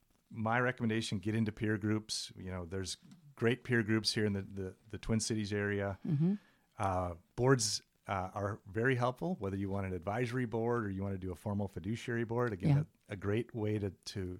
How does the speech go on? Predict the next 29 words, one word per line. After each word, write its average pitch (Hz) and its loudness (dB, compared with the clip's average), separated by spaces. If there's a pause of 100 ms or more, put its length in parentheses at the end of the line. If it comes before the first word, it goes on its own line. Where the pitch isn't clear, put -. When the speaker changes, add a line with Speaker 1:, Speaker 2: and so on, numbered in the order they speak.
Speaker 1:
help 101 -6
you 98 -4
take - -8
a 104 -6
business 90 -8
through 95 -8
a 90 -6
transition. 92 -4 (920)
And 120 4
then 120 6
there 110 4
are 104 2 (640)
significant 107 -2
number 98 2
of 95 -2
professional 98 -4
advisors 85 -6
who 92 -6
have 90 -4 (360)
th-, 104 -16
the 92 -8 (100)
background 98 -4
and 87 -6
ability 85 -10
to 80 -12
lead 82 -12
you 78 -16
through 95 -10
that. - -16